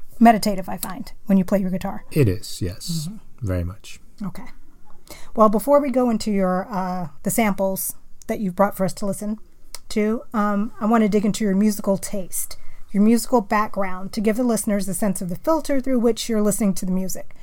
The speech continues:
Speaker 1: uh, that we'll be exploring in today's episode. So first off, we already know your D J name,
Speaker 2: Mm-hmm.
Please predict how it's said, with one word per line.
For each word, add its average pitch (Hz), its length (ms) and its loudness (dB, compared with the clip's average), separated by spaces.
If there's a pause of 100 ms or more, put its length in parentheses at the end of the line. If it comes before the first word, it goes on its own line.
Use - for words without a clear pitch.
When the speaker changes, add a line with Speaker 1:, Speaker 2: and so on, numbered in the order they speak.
(460)
Speaker 1:
uh, 190 340 0
that 214 180 4
we'll 202 120 2
be 190 120 2
exploring 185 480 2
in 180 60 2
today's 190 300 0
episode. - 420 -8 (640)
So 202 220 6
first 214 300 0
off, 202 260 -2 (160)
we 214 100 0
already 208 220 6
know 247 120 6
your 285 140 4
D 220 140 2
J 175 180 0
name, 175 340 0 (800)
Speaker 2:
Mm-hmm. 95 460 2